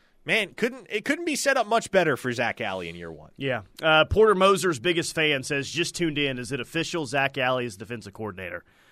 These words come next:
Speaker 2: Uh, it is not official in terms of a press release, but I don't, yeah, you shouldn't be, you shouldn't be worried.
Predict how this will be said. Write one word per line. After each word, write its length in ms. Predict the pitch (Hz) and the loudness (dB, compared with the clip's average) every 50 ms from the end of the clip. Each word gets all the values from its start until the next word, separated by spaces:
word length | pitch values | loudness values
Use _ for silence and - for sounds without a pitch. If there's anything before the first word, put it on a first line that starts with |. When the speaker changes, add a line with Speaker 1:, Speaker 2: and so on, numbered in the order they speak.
| _ _ _ _ _ _ - | _ _ _ _ _ _ 4
Speaker 2:
Uh, 180 | 139 147 143 - | 6 8 8 8
it 140 | 165 180 190 | 8 8 6
is 100 | 180 127 | 6 8
not 160 | 175 185 170 | 6 6 6
official 540 | 143 - - - 190 185 - 208 196 180 170 | 6 4 2 2 2 4 4 4 4 4 4
in 100 | 156 139 | 2 0
terms 320 | - 160 165 165 156 - 120 | 2 2 2 2 2 0 -6
of 80 | 113 | -12
a 60 | 117 | -8
press 320 | - - 170 165 160 - - | 0 2 4 4 4 2 0
release, 420 | 165 156 165 165 160 156 147 - | 0 2 2 4 2 2 0 -2
but 320 | - - 135 123 113 110 - - | -4 0 0 0 0 0 -2 -2
I 100 | 113 120 | -2 -2
don't, 220 | 120 113 104 - _ - | -2 -2 -6 -8 _ -12
yeah, 220 | 117 107 92 85 87 | -10 -10 -10 -10 -12
you 120 | 98 101 | -14 -14
shouldn't 380 | 92 - - 107 101 92 95 87 | -12 -12 -10 -10 -10 -10 -10 -10
be, 320 | 101 95 90 90 85 _ _ _ - | -10 -10 -10 -12 -14 _ _ _ -14
you 100 | - 113 | -12 -10
shouldn't 240 | - 127 117 101 95 | -8 -8 -8 -8 -8
be 80 | 101 | -10
worried. 380 | 92 95 95 90 85 87 123 | -10 -10 -10 -10 -12 -14 -18